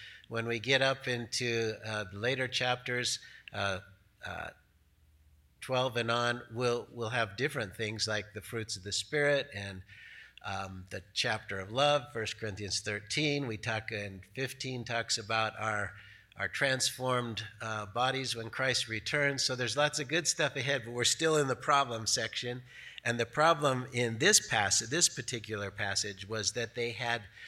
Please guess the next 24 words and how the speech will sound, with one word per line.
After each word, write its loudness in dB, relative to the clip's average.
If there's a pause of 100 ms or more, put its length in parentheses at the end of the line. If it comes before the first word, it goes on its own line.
(140)
so 2
much 0
trouble. 0
It's -2
having -4
trouble -6
recognizing -10
me. -12
Yeah. -8 (100)
<laughs> -10 (1200)
that 0
they 2
have 4
so 6
much 2
trouble 0 (360)
with 4 (100)
is 0 (260)
the 2 (300)
having 0
meat -2 (100)
in -2
their 0
culture. -4